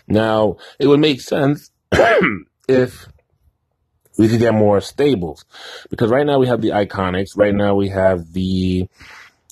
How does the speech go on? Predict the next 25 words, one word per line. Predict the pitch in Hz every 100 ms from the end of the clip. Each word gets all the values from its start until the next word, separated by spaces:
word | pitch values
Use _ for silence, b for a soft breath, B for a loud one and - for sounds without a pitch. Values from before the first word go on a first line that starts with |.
| _ -
and, | 110 107 107
uh, | 85
the | 104 90 98
Riot | 101 104 104
Squad, | - 101 101 98 98
Absolution, | - 101 98 - 95 98 98 98 98 98 87
the | 92 95 92 82 - _
better | 95 95 90
half | 92 95 -
of | 98
the | 95
two, | - 110
I | 110
guess, | 110 110
or | 107
whatever | 107 110 110
the | 110
case | 113 110
may | 113 107
be, | 120 117
the | 101 90
two | - 107
of | 110
them, | 113 107 60
whatever. | 101 104 110 110